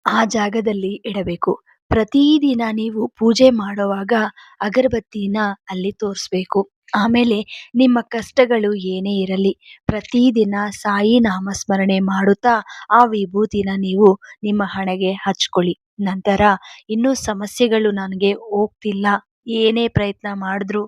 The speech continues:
ಹಾಗೇ ಇದೆ" ಅನ್ನೋ ಅವರು ದಯವಿಟ್ಟು ವಿಭೂತಿನ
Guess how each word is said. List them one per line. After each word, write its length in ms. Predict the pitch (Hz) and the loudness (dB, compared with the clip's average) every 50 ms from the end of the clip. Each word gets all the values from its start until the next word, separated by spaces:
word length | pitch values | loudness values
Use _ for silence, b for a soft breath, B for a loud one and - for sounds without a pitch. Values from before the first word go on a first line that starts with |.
| _ _ - | _ _ -6
ಹಾಗೇ 380 | - - 185 185 185 190 202 | 2 4 4 4 4 2 2
ಇದೆ" 320 | 208 208 202 185 180 196 196 | 2 2 2 2 2 0 0
ಅನ್ನೋ 400 | 185 180 180 185 185 190 190 - _ - - | 2 0 0 0 0 0 -2 -4 _ -4 -2
ಅವರು 380 | 180 196 214 226 247 220 226 B B B B B B B - | 0 0 2 2 4 4 2 B B B B B B B 0
ದಯವಿಟ್ಟು 720 | 196 208 214 226 240 233 262 240 - - 220 208 - _ _ _ - - 208 | 0 2 2 2 2 0 -2 -4 -4 -6 -8 -8 -8 _ _ _ -12 -8 -4
ವಿಭೂತಿನ 640 | 196 202 196 180 175 214 233 247 - 240 220 214 | -2 -2 -2 -2 0 0 0 2 2 2 2 4